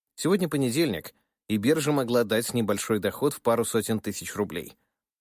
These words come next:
Не в том я положении, чтобы отказываться от денег.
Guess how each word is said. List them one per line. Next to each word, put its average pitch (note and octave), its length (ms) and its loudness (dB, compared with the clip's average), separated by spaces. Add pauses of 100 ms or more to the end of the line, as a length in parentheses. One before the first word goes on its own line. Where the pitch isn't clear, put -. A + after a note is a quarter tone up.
(140)
Не G3 120 2
в - 60 -4
том A#2 140 2
я F#2+ 140 0
положении, G#2+ 500 2
чтобы G2+ 300 0
отказываться F#2+ 680 -2
от F#2 100 -2
денег. F2 420 -12